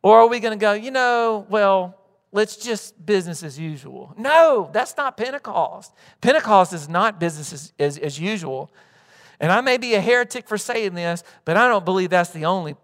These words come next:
Pentecost that's ever happened. I believe there are more Pentecosts that await us at Saint Luke's or wherever you find yourself. I believe there's one more surprise,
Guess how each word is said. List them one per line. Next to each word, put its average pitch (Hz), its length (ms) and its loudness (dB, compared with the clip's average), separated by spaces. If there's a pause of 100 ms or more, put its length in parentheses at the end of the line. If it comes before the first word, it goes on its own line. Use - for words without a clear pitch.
(100)
Pentecost 160 540 -4
that's 131 140 -18
ever 131 260 -8
happened. - 520 -16 (1300)
I 220 160 6
believe 202 360 0
there 170 220 2
are 151 140 4
more 226 540 -2
Pentecosts 180 920 -4
that 147 80 -8
await 156 480 -4 (140)
us 170 360 -2
at - 120 -20
Saint 175 340 -12
Luke's 170 400 -10 (320)
or 143 80 -8
wherever 160 400 -2
you 151 160 -12
find 143 320 -12
yourself. - 680 -16 (840)
I 247 100 6
believe 233 260 0
there's 175 200 -2
one 196 300 0
more 214 240 -2
surprise, 170 720 0